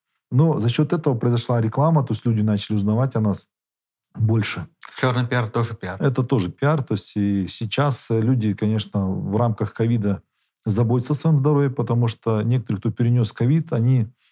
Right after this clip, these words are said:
Speaker 1: почувствовали, что организм, то есть, начал давать сбои, и, э, начали активно мониторить свое здоровье. То есть они стали часто сдавать анализы, показатели, смотрят, мерят. Вот, и таких людей становится все больше, то есть тем более спортивный образ жизни, то есть, э, здоро-, э,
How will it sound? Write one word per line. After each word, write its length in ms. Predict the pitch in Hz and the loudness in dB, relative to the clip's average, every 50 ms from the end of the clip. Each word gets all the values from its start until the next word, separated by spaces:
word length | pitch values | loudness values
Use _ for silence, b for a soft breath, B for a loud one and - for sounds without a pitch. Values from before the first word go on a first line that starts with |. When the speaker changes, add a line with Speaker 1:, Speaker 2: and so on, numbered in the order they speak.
| b b b _ _ | b b b _ _
Speaker 1:
почувствовали, 420 | - 107 - - 143 120 - 120 107 | -6 -4 0 0 -2 0 0 -2 -2
что 380 | 98 - - - 113 110 104 101 _ | -2 -4 -2 -2 0 0 -2 -4 _
организм, 680 | 147 139 117 107 107 123 131 135 123 113 110 104 98 | -6 -4 -2 0 2 2 4 4 4 2 2 0 -2
то 120 | - - 101 | -2 -4 -6
есть, 120 | 87 - | -4 -2
начал 300 | 113 107 101 - 101 101 | -4 -4 -2 -2 -4 -4
давать 320 | 92 - 104 104 104 95 | -2 -2 0 0 0 0
сбои, 480 | 92 98 101 110 120 117 101 85 76 73 B B B B B B B B _ _ | -2 -2 0 0 0 0 0 -2 -4 -10 B B B B B B B B _ _
и, 240 | 143 143 151 147 - | 0 2 2 2 0
э, 340 | - - 117 113 107 101 104 | -2 -2 0 0 0 0 0
начали 320 | 104 117 135 120 - 113 110 | 0 0 -2 -2 -2 -2 -2
активно 340 | 104 - - - 131 123 110 | -2 -2 -2 0 0 2 2
мониторить 500 | 104 104 104 104 98 - 107 104 98 - | 2 2 2 0 0 0 0 0 0 -2
свое 200 | - - 95 98 | -4 -4 -4 -2
здоровье. 380 | 90 90 95 90 87 82 80 80 | -2 -2 -2 -2 -2 -4 -6 -8
То 60 | - _ | -10 _
есть 140 | - - - | -16 -6 -4
они 300 | 104 110 110 98 90 87 82 | -2 0 0 0 0 -2 -8
стали 320 | 82 - - 107 95 90 | -10 -6 -4 -4 -4 -4
часто 300 | 80 - 95 92 - - | -4 -6 -8 -6 -6 -8
сдавать 300 | 90 85 95 95 95 95 - | -4 -4 -2 -4 -2 -2 0
анализы, 460 | 104 123 160 170 147 131 113 113 107 | 0 0 2 0 0 0 -2 -2 -4
показатели, 600 | 104 - 92 - 101 101 117 151 156 143 - 113 101 | -4 -6 -6 -2 -2 -2 0 -2 -2 -4 -6 -8 -8
смотрят, 500 | - - 113 123 135 127 - 107 - - | -6 -2 -2 -2 -2 -2 -4 -6 -4 0
мерят. 320 | 110 120 127 117 101 95 _ _ B B B B B B B B B B B _ - | 0 0 2 0 0 -4 _ _ B B B B B B B B B B B _ -2
Вот, 220 | 123 113 - - | -2 -2 0 0
и 120 | 131 123 113 | 0 0 0
таких 320 | 107 123 120 - 156 120 | 0 -2 0 0 0 0
людей 200 | 127 120 117 123 113 | 2 0 2 0 0
становится 380 | - - 117 117 117 104 - | 0 0 0 0 0 -2 -4
все 160 | - - - 123 | -6 -4 -2 0
больше, 360 | 117 123 156 147 - - 101 | 2 2 0 0 0 -2 -4
то 60 | - - | -4 -4
есть 100 | 156 - | -8 -2
тем 120 | - 98 | -2 0
более 180 | 98 104 101 101 | 0 0 0 -2
спортивный 480 | - _ - 101 - - 107 104 104 104 | -4 _ -6 -6 -4 -2 -2 0 2 0
образ 220 | 95 101 104 98 | 0 0 0 0
жизни, 320 | 98 120 143 139 120 117 104 | 2 2 2 2 2 0 0
то 140 | 92 - 95 | 0 -4 -8
есть, 180 | - - - | -8 -6 -6
э, 120 | 98 92 87 | -4 -4 -2
здоро-, 500 | 85 87 98 104 101 104 98 98 92 | -2 0 0 0 0 0 0 -2 -4
э, 40 | 87 | -4